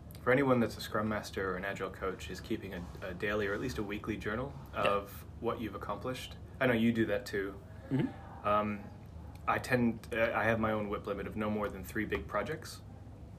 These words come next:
Speaker 1: and then one column for, you know, that I can work on at one time,
Speaker 2: Yeah, yeah.
Speaker 1: and then, uh, one column for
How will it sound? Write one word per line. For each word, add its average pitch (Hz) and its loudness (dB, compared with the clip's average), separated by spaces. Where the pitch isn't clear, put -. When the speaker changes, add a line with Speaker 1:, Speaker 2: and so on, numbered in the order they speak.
Speaker 1:
and 113 -2
then 110 0
one 107 2
column 113 2
for, 101 -2
you 110 -2
know, 110 0
that 110 2
I 104 4
can 117 0
work 117 2
on 110 2
at - -4
one 110 -2
time, 131 0
Speaker 2:
Yeah, 127 0
yeah. 113 -4
Speaker 1:
and 107 0
then, 104 0
uh, 98 -2
one 110 0
column 104 0
for 98 0